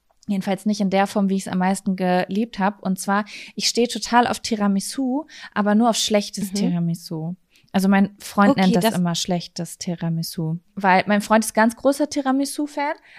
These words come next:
Speaker 1: aber er steht halt darauf, wenn's so richtig traditionell gemacht ist, mit viel Kirschen und viel Alkohol drin und sowas.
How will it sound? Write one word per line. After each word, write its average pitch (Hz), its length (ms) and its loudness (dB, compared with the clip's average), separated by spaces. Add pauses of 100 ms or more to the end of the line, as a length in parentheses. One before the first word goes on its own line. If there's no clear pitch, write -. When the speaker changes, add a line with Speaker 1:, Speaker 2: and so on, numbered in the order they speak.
Speaker 1:
aber 214 220 4
er 214 120 2
steht 240 320 -4
halt 226 240 4
darauf, 208 340 4
wenn's 202 200 0
so 196 60 -4
richtig 208 340 -8
traditionell 196 680 -2
gemacht 170 400 -6
ist, - 220 -8
mit 175 160 -4
viel 214 240 -6
Kirschen 208 600 -2
und 175 160 -2
viel 208 280 -2
Alkohol 185 520 2
drin 165 260 -8
und 165 160 -8
sowas. 180 440 0